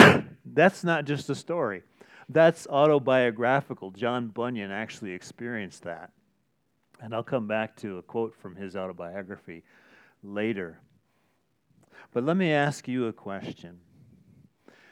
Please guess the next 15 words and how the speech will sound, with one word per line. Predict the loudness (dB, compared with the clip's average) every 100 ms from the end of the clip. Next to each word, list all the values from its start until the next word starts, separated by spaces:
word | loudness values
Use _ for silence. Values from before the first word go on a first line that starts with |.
| -20 -20 -6
Do | 0 4 4
you | 2 -2 -4 -6
carry | -6 0 4 4 4 4 0 -4 -10 -6
a | -4
burden | -4 -2 4 6 6 4 -4 -8 -14 -18 -20 _ -12
this | -6 -6 -6
morning | -8 -8 -8 -8 -10 -12 -16 _ _ _ _ _
that's | -4 -4 -6
robbing | -6 0 0 -2 -8
you | -10 -12
of | -12
joy? | -14 -14 -14 -20 -20 -20 -20 _ _ _ _ _ _ -20 -20 -20 -20 -20 _ _ _ _ -20 -20 -20 -20 -16
Do | -4 -2
you |
carry | 4 6 8 8 6 4